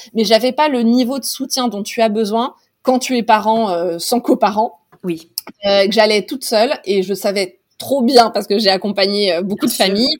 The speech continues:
Speaker 2: D'accord.
Speaker 1: Je savais trop bien qu'en postpartum, j'aurais besoin de ce soutien, euh, de ma maman et de ma sœur, euh, dont je suis très, très proche. Et du coup, je
Speaker 2: D'accord.
Speaker 1: suis surtout rentrée d'un point de vue perso. Mais c'était
Speaker 2: D'accord.
Speaker 1: dur parce qu'il y avait un peu la bataille du perso et du pro.
Speaker 2: J'imagine.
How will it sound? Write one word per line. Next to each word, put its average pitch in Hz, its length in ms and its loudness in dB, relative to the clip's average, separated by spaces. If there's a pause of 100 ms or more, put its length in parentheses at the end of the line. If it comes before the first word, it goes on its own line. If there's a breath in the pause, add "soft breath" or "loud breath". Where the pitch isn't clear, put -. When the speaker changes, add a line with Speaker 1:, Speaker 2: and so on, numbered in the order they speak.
Speaker 2:
D'accord. 151 400 -6
Speaker 1:
Je 220 140 -16 (180)
savais 214 120 -2
trop 240 220 -4
bien 247 300 0
qu'en 208 260 -2
postpartum, 233 600 -2
j'aurais 208 320 2
besoin 208 260 -2
de 220 60 -6
ce 208 100 -6
soutien, 202 520 -6 (340 soft breath)
euh, 180 180 2
de 185 160 4
ma 214 140 4
maman 208 260 0
et 190 80 2
de 180 60 -4
ma 175 120 -4
sœur, 196 340 -4
euh, 170 100 -2
dont 170 140 -8
je - 80 -8
suis 175 100 -16
très, - 180 -10
très - 160 -12
proche. - 380 0
Et 190 80 -2
du 175 100 -4
coup, 165 100 -2
je - 60 -2
Speaker 2:
D'accord. - 60 -8
Speaker 1:
suis 196 80 -6
surtout - 300 -10
rentrée 233 340 0
d'un 208 140 0
point 202 160 -6
de 202 60 -2
vue 226 120 -4
perso. 214 400 -2 (240 loud breath)
Mais 233 140 4
c'était 269 160 0
Speaker 2:
D'accord. 269 180 0
Speaker 1:
dur 359 100 2 (100)
parce - 120 -20 (100)
qu'il 247 100 -6
y 233 40 4
avait 233 100 0
un 240 140 0
peu 294 160 -6
la 277 100 4
bataille 233 400 0
du 220 160 -4
perso 233 440 -4
et 254 60 0
du 220 200 -4
pro. 143 200 -4
Speaker 2:
J'imagine. 190 360 -10